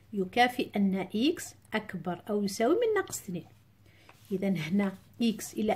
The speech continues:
أي مجال ينتمي؟ إحنا شفنا درس الحصر والمجالات. إذا نقول أن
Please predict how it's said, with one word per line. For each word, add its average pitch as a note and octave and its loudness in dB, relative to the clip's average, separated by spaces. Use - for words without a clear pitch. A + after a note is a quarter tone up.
أي A3+ 6
مجال G3+ 0
ينتمي؟ F3+ 0
إحنا C#4 4
شفنا A#3 0
درس G3 -4
الحصر C#4+ -2
والمجالات. F#3 0
إذا G3+ -2
نقول F#3+ 2
أن F#3+ 2